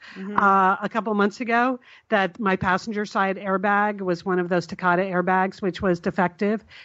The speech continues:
Speaker 2: And they're like, "Oh, yeah, yeah, okay, great. Yeah, we can do that. No problem." So I dropped the car off yesterday morning and then walked home, did all my stuff all day on foot. And then at the end of the day, I got the call,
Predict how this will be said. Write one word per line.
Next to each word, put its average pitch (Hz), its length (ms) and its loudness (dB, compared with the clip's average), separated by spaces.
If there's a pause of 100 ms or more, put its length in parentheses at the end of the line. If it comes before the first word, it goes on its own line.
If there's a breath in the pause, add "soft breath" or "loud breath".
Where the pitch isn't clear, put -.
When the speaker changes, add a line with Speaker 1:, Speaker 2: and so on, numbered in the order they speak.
Speaker 2:
And 233 120 -4
they're 240 140 6
like, 233 220 2
"Oh, 330 80 6
yeah, 370 160 6
yeah, 330 320 2
okay, 330 240 0
great. 285 340 0
Yeah, 294 200 0
we 247 120 -4
can 269 140 -6
do 254 120 -2
that. 220 200 0
No 214 140 -2
problem." 180 360 -2 (340 soft breath)
So - 120 0
I 202 40 4
dropped 220 320 2
the 311 80 -6
car 269 280 -2
off 247 240 2
yesterday 240 380 -6
morning 185 600 0
and 196 140 0
then 190 480 2
walked 208 320 4
home, 160 440 -2 (320 soft breath)
did 214 180 4
all 233 160 4
my 254 100 2
stuff 226 300 -2
all 226 140 2
day 196 440 0
on 202 240 2
foot. 185 380 2
And 202 180 2
then 190 180 6
at 190 80 0
the 208 140 2
end 202 140 4
of 247 80 0
the 240 60 0
day, 196 240 4
I 196 100 0
got 208 220 2
the 247 60 -10
call, 185 420 4